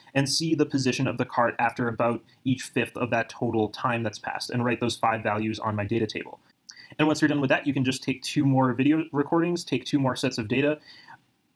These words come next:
fill out where the cart is for those same amounts of time to try to get a general pattern out of it that you can then average out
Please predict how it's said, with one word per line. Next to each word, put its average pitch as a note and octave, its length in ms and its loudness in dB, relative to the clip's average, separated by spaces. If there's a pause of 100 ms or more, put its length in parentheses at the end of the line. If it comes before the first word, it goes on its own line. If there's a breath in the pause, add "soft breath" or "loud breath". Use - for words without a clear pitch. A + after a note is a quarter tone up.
(160)
fill D3 180 6
out C#3+ 120 4
where C#3+ 100 2
the C3+ 80 -2
cart C3 260 0
is C3+ 140 0
for C3+ 100 2
those B2 160 2
same C3 180 0
amounts B2 260 0
of A#2 80 -4
time C#3+ 220 -2
to D#3+ 60 -6
try - 160 -2
to B2+ 80 0
get A#2 180 -2
a B2+ 40 0
general A#2 340 -2
pattern B2+ 320 0
out A2 140 -2
of A2 80 -4
it A#2+ 120 -4 (220 soft breath)
that - 80 0
you C3 80 4
can B2+ 140 0
then A#2+ 160 0
average A#2 340 -2
out A2 160 0